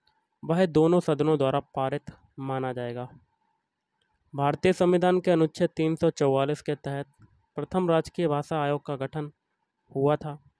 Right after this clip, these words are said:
ऑप्शन बी, उन्नीस सौ पचपन ईस्वी में बीजी खेर की अध्यक्षता में। पत्रकार के निर्वहन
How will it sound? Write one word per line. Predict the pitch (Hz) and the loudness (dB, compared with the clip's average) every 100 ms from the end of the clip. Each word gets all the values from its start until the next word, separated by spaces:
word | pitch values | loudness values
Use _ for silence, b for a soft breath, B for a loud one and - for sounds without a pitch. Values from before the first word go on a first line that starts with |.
| _ _ _ _ _ _ _ _ _ | _ _ _ _ _ _ _ _ _
ऑप्शन | 143 139 - 165 | -2 -2 -2 0
बी, | 170 | 2
उन्नीस | 156 156 165 | 2 2 0
सौ | - | 0
पचपन | 156 143 - - 165 | 0 -2 -4 -4 -2
ईस्वी | 156 - | -2 -4
में | 151 135 151 _ _ _ _ | -4 -6 -10 _ _ _ _
बीजी | 143 151 175 175 196 | -2 2 4 4 -2
खेर | - 151 151 | 2 0 0
की | 185 | -2
अध्यक्षता | 160 127 139 - - - 135 | -2 -2 -6 -6 -10 -8 -8
में। | 123 127 - _ _ _ _ _ _ _ _ _ _ _ _ _ - | -8 -14 -20 _ _ _ _ _ _ _ _ _ _ _ _ _ -4
पत्रकार | 151 185 165 175 175 | -2 -2 2 2 2
के | 180 | 2
निर्वहन | 170 156 143 139 156 | 2 2 0 -2 -2